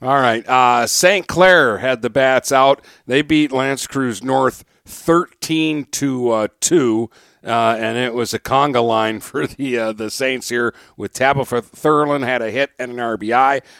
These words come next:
Maddie Cole, two hits and an R B I. Hadley Schwartz, two hits, a double, two R B Is. Claire Borg had two hits, a double, an R B I.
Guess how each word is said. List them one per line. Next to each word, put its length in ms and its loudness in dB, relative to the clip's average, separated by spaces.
Maddie 300 -6
Cole, 380 4
two 260 -4
hits 300 -2
and 80 -8
an 100 -6
R 200 0
B 180 -2
I. 340 4
Hadley 400 -4
Schwartz, 480 -2
two 220 -2
hits, 260 -2
a 100 -4
double, 520 0
two 340 -4
R 200 4
B 160 -2
Is. 400 0
Claire 300 4
Borg 460 4
had 340 -2
two 220 0
hits, 320 -2
a 120 -6
double, 460 2
an 80 0
R 220 0
B 180 -2
I. 320 4